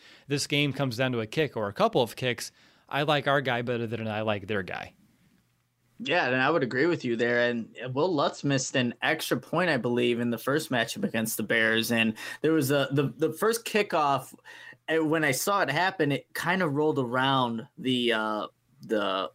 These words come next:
Speaker 2: the post there. Um, the little orange, why am I blanking on what the name of that
Speaker 1: The
Speaker 2: little
Speaker 1: flag?
Speaker 2: orange, the little or-, the, it's not a flag, the little orange.
Speaker 1: Talking about the
Speaker 2: You know what I'm
Speaker 1: pylon?
Speaker 2: talking about. Yes, the little orange thing. It, like, rolled around, and Cordell Patterson was looking at it. It's like,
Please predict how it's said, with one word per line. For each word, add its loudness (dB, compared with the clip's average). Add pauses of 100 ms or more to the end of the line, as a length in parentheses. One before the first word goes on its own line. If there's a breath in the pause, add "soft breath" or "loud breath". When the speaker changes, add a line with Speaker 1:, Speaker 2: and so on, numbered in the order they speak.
Speaker 2:
the -2
post -2
there. 2 (340 loud breath)
Um, 2 (120)
the 2
little 2
orange, 0
why 2
am 0
I 0
blanking 0
on 0
what -4
the -4
name -2
of -4
that 4
Speaker 1:
The 2
Speaker 2:
little 2
Speaker 1:
flag? -2
Speaker 2:
orange, -2
the 0
little 2
or-, 0 (100)
the, -2 (320)
it's -12
not 0
a -6
flag, 0
the 0
little 0
orange. 0 (500)
Speaker 1:
Talking -4
about -6
the -2
Speaker 2:
You 2
know 4
what 2
I'm -4
Speaker 1:
pylon? -2
Speaker 2:
talking -8
about. -10 (760)
Yes, 0
the 2
little 0
orange 2
thing. 0
It, 2
like, 0
rolled 0
around, 2
and -2
Cordell 0
Patterson 0
was -6
looking -2
at 0
it. 0
It's 0
like, -6